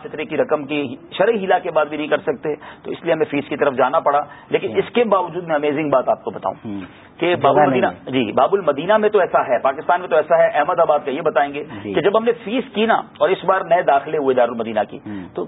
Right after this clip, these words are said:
Speaker 1: ایک ذمہ داران کی تعداد تھی جو سوچ رہی تھی کہ اب فیس کے بعد دیکھتے ہیں اتنے داخلے آتے ہیں کہ نہیں آتے۔
Speaker 2: اللہ، اللہ۔
Speaker 1: عمران بھائی، جو مجھے، میری معلومات ہے، ایک سیٹ پر چودہ یا پندرہ داخلے آئے، یعنی
Speaker 2: اللہ،
Speaker 1: ایک
Speaker 2: اللہ۔
Speaker 1: مد-، مدنی، آ، مدنی منع کی
Speaker 2: سبحان اللہ۔
Speaker 1: جگہ ہے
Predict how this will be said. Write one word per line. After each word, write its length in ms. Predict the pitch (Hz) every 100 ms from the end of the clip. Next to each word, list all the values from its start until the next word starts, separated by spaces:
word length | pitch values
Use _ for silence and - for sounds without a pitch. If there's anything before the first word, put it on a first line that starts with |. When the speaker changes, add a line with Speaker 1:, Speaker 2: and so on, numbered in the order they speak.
| -
Speaker 1:
ایک 240 | 180 208 -
ذمہ 220 | 127 139
داران 300 | 139 143 151
کی 140 | 160 151
تعداد 360 | 139 123 147 143
تھی 80 |
جو 100 | 147
سوچ 300 | 147 143 143
رہی 160 | 147 131
تھی 120 | 127
کہ 100 | 147
اب 60 | 165 -
فیس 300 | 170 196 -
کے 100 | 175
بعد 260 | 120 113 127 120
دیکھتے 280 | 123 - 151
ہیں 80 |
اتنے 200 | 170 160
داخلے 340 | 139 123 135 143
آتے 200 | 120 143
ہیں 60 |
کہ 80 | 147
نہیں 120 | 135
آتے۔ 220 | 110 107 113 -
Speaker 2:
اللہ، 220 | 107 104
اللہ۔ 260 | 101 95 92
Speaker 1:
عمران 440 | 117 135 143 165 165
بھائی، 160 | 180
جو 140 | 170 175
مجھے، 240 | 143 147
میری 220 | 180 185 190
معلومات 480 | 151 147 147 151
ہے، 60 | 190 -
ایک 220 | 180 214 - -
سیٹ 240 | 175 170 -
پر 140 | 180 -
چودہ 420 | 170 156 160 185
یا 120 | 185 - -
پندرہ 280 | 170 175
داخلے 400 | - 135 123 120
آئے، 140 | 95 104
یعنی 180 | 127 143
Speaker 2:
اللہ، 200 | 110 160
Speaker 1:
ایک 220 | 233 240 196
Speaker 2:
اللہ۔ 240 | 202 180 175
Speaker 1:
مد-، 300 | 156 - -
مدنی، 340 | 151 175 180 -
آ، 140 | 147 139
مدنی 260 | 139 165
منع 160 | 156 -
کی 180 | 104 -
Speaker 2:
سبحان 80 |
اللہ۔ 40 | 135
Speaker 1:
جگہ 260 | 165
ہے 60 | 160